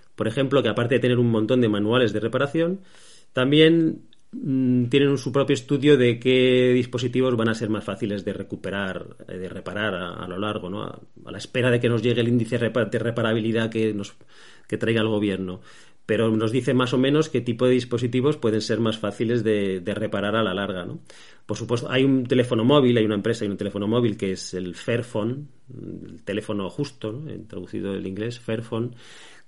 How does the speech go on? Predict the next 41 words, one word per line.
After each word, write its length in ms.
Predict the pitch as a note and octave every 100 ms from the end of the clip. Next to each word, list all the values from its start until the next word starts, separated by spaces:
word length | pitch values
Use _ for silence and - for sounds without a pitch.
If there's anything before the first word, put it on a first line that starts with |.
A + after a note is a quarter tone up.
| -
que 120 | B2+
es 160 | -
el 100 | D3
único 260 | C#3+ D3+ D3+
dispositivo 540 | C#3+ A#2+ B2+ B2 C#3
que 80 | D3+
realmente, 840 | A#2+ B2 B2+ C3+ B2 C#3 C#3+ - - - -
porque 280 | A2 A#2+ A2
bien 400 | G#2+ A2 C#3 C#3
es 140 | A#2
una 80 | B2+
empresa 260 | A#2 C3 A#2
que 80 |
nació 320 | G#2 G2+ B2 A#2+
de 60 |
una 160 | A#2+ A#2+
organi-, 260 | A#2+ A#2+
de 80 | A#2
una 160 | A#2+ A#2+
O 60 |
N 100 | B2
G 340 | B2 C3+ C3 B2+ - - - - -
que 180 | - A2+
sí 240 | - -
que 80 | C#3
se 100 | B2+
preocupa 280 | B2 B2 C3+
por 120 | A2+
la 60 | A2
sostenibilidad 720 | A2+ - A2 G#2 G#2 G#2+ A#2
de 80 | G#2+
verdad, 400 | G2+ A2 G2 F#2+
¿no? 100 | A#2+
Y 60 |
es 80 | -
un 140 | G#2
teléfono 360 | G#2+ G#2+ A#2+ A#2+
que 100 | G2+
está, 440 | - G#2 G#2 G#2 F#2
mm, 280 | G#2 G#2 G2+
o-, 120 | F#2+